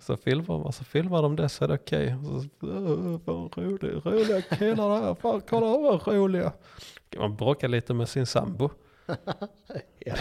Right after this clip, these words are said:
Speaker 1: Kan man också göra.
Speaker 2: <laughs> Genom att lägga tillbaka prylarna som hon plockar.
Speaker 1: Ja, precis.
Speaker 2: Kul.
Speaker 1: Ja. Ja, det är massa roliga. Det är sån skoj. Roliga, roliga killen T V.
Speaker 2: <laughs> Ja. Ska du till-,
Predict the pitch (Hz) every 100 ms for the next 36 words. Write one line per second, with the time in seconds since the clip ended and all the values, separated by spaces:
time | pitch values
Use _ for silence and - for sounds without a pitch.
0 | - - - - - - 117 180 175 123
1 | 117 135 - - - - - - - -
2 | - 139 123 120 127 - 147 143 151 151
3 | 139 143 151 147 139 - 147 165 160 127
4 | 135 139 160 156 127 123 - - - -
5 | _ 175 175 - 151 135 113 131 - -
6 | - 139 123 - - _ _ - 240 160
7 | - _ - - - 180 _ _ - -
8 | 113 - 92 110 151 151 135 135 127 -
9 | - 185 180 131 135 - - 127 135 135
10 | - _ _ - 131 120 113 - - -
11 | 127 123 123 - 139 143 110 - - 123
12 | 110 120 - - 185 - 147 143 135 135
13 | 185 185 - - 160 - - - - -
14 | - - _ _ - - - - - -
15 | - - 147 - - 139 143 160